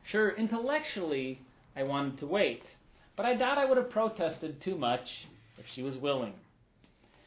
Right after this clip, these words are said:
Christian men may have above average self-control, but they tend not to have as much as women. Okay? Her no tends to be more powerful than his no. I'm not exempting Christian men from sexual responsibility. I'm just telling you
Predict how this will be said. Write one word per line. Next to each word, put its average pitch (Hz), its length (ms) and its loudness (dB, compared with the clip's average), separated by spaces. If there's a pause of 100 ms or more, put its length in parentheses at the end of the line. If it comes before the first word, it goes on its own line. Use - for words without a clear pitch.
(120)
Christian 214 280 0
men 190 140 2
may 180 100 0
have 165 160 0
above 156 320 4
average 151 320 2 (800)
self-control, 139 580 2
but 127 100 -2
they 151 240 -4
tend 220 260 4
not 202 180 -2
to 185 60 -8
have 156 200 -4
as 147 120 -6
much 117 220 -6
as 113 100 -14
women. 107 240 -10 (540)
Okay? 127 160 -18 (480)
Her 247 200 4
no 202 400 4
tends 202 220 -4
to - 60 -10
be 170 80 -2
more 160 160 0
powerful 139 680 -2 (120)
than 131 120 -8
his 127 260 -8
no. 104 80 -10 (1400)
I'm 113 180 -6
not 120 160 0
exempting 185 520 -2
Christian 190 320 -2
men 202 160 2
from 202 140 -2
sexual 214 280 -4
responsibility. 180 580 -4 (680)
I'm 120 80 -10
just 131 180 -10
telling 139 260 -2
you 131 180 -2